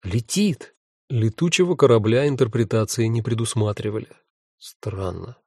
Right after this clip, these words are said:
Первые серии тестов Артур прошёл легко. Показатели в норме, индекс вариабельности мышления оптимальный. Летит! Вот звёздочки, вот ещё.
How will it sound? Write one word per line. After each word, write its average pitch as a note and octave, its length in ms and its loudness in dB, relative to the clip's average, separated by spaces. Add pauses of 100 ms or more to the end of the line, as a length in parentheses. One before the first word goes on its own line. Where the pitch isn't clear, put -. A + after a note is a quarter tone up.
(260)
Первые A#2+ 320 0
серии A2+ 360 -2
тестов C#3+ 420 -4
Артур C#3+ 260 -2
прошёл A#2+ 380 0
легко. A2 500 -2 (440)
Показатели A#2+ 560 2
в F2+ 120 -2
норме, A#2 380 0
индекс C3 460 0 (260)
вариабельности A2+ 680 2
мышления A2 460 0
оптимальный. A2 720 -4 (500)
Летит! F3 640 2 (220)
Вот D#3+ 280 2
звёздочки, C3+ 720 4
вот B2 280 2
ещё. D3 520 0